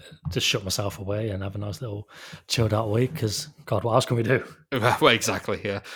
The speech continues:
Speaker 2: Um, that's it for this week's Why Always Us. Uh, you've been listening to Sam Lee.
Speaker 1: Yeah, let's visit, finish on that positive note. But no, yeah.
Speaker 2: <laughs>
Speaker 1: Um,
Speaker 2: Sorry.
Speaker 1: I, no, it was me who said it. I, I'm not, I mean, I'm not sure. I'm not sure if we're gonna do another podcast before the end of the year. And I know,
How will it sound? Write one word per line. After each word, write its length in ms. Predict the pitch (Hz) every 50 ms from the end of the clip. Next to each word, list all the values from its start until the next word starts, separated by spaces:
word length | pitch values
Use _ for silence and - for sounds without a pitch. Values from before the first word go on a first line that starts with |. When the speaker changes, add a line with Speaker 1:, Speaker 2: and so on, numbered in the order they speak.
| - - - -
Speaker 2:
Um, 380 | 131 135 139 143 143 147 165 -
that's 220 | 180 160 - -
it 100 | 190 151
for 60 | -
this 160 | 143 143 -
week's 180 | - 143 135 -
Why 160 | 139 131 127
Always 240 | 131 123 127 123 131
Us. 180 | 151 156 - - 147
Uh, 60 | 135
you've 180 | 139 151 165 156
been 100 | 165 151
listening 220 | 151 - - 143
to 80 | - 139
Sam 220 | - 156 147 143
Lee. 160 | 147 160 170 165 - - - _ _ _ _ _ _ - - - - -
Speaker 1:
Yeah, 140 | - 131 110
let's 120 | 123 123
visit, 380 | - - 120 104 113 117 113 113 - -
finish 280 | - - 127 120 107 -
on 80 | 107
that 160 | 104 117 - -
positive 420 | - 110 104 104 - - 107 95
note. 320 | 107 104 113 135 - -
But 160 | - 175 185 185
no, 100 | 190 180
yeah. 320 | 170 165 165 147 127 - - 208 - 214
Speaker 2:
<laughs> 80 | 170 147
Speaker 1:
Um, 120 | 147 147 143 - -
Speaker 2:
Sorry. 540 | - - - 208 - - 175 156 - 143 - - - - 180
Speaker 1:
I, 340 | 180 185 185 185 123 104
no, 220 | 160 175 208 165 147
it 40 | 135
was 160 | 127 123 120
me 160 | 160 185 160
who 80 | 120 104
said 160 | 127 143 123
it. 80 | 113 - -
I, 60 | 139 151
I'm 160 | 156 160 165
not, 240 | 175 170 165 147 143
I 40 |
mean, 120 | 156 160 156
I'm 100 | 156 165
not 140 | 180 160 -
sure. 280 | - 156 147 139 127 - - - - - -
I'm 160 | 139 143 156
not 100 | 170 147
sure 160 | - 156 147
if 140 | 131 - -
we're 60 | 123
gonna 180 | 113 120 113 110
do 120 | 117 117
another 200 | 113 113 107 107
podcast 340 | 101 - 113 104 - 101 -
before 240 | - 101 - 110 104
the 100 | 107 110
end 140 | 113 107 104
of 60 | 95
the 80 | 104
year. 260 | 110 117 110 101 95 98
And 80 | 98
I 60 | 107
know, 260 | 113 117 117 113 104